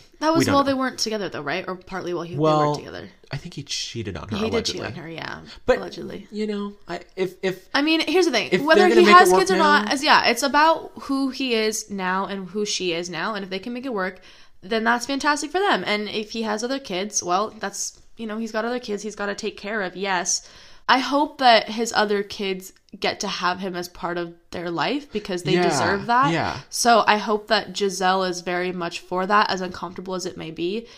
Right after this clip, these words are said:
Speaker 2: Yeah.
Speaker 1: Because, I mean, I know if, if I was in her shoes, I would be like, "Ugh, like,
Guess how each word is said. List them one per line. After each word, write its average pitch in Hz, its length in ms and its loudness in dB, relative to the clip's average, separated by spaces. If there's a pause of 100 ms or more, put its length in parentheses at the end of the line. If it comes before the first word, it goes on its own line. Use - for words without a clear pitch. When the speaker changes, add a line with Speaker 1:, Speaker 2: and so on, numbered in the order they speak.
Speaker 2:
Yeah. 120 240 0
Speaker 1:
Because, 226 420 0 (140)
I 254 100 6
mean, 277 140 2
I 277 100 6
know 320 200 6
if, 269 100 2
if 247 140 2
I 240 120 8
was 269 220 0
in 208 160 -2
her 202 160 -6
shoes, 190 400 -2 (480)
I 208 180 10
would 247 220 0
be 254 180 0
like, 214 440 2
"Ugh, 220 320 -6
like, 185 320 -6